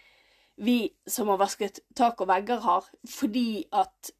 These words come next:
vi har en kronisk lidelse i bunn. Men vi skal i hvert fall ikke snakke om det, for det at vi har jo en sykdom som ingen gidder å høre om likevel.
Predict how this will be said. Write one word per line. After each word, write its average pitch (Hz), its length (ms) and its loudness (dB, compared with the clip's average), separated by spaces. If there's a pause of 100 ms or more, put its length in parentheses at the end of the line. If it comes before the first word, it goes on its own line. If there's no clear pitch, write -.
(120)
vi 208 280 0
har 208 320 2
en 185 160 -6
kronisk 196 460 -6
lidelse 202 640 -2
i 214 100 -4
bunn. 214 320 -2 (400)
Men 202 320 4 (160)
vi 233 400 0
skal - 280 -8
i 180 60 -4
hvert 330 160 4
fall 370 180 0
ikke 320 200 0
snakke 285 260 0
om 285 140 0
det, 202 200 2
for - 120 -4
det 240 160 0
at - 100 -20
vi 233 400 -4
har 277 340 4
jo 185 240 0 (680)
en 208 200 -2 (200)
sykdom 226 640 0 (200)
som 208 380 0 (100)
ingen 214 380 0
gidder 202 260 0
å 190 120 -2
høre 214 320 0
om 196 100 -4
likevel. 202 460 0